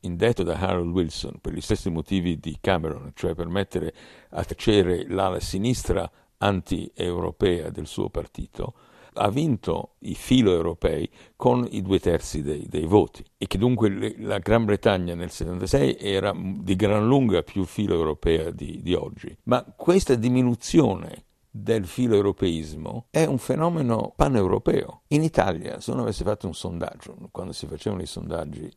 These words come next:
trenta anni fa, erano tutti filo europei, assolutamente tutti. La Malfa,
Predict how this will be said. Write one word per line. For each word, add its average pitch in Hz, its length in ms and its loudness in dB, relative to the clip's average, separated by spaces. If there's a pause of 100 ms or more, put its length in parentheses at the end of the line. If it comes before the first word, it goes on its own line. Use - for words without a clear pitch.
trenta 82 340 -10
anni 80 200 -10
fa, - 180 -14 (200)
erano 202 320 2
tutti - 300 -2
filo 71 240 -6
europei, - 540 -12 (100)
assolutamente 139 720 -4
tutti. - 480 -8
La 131 160 2
Malfa, 135 640 2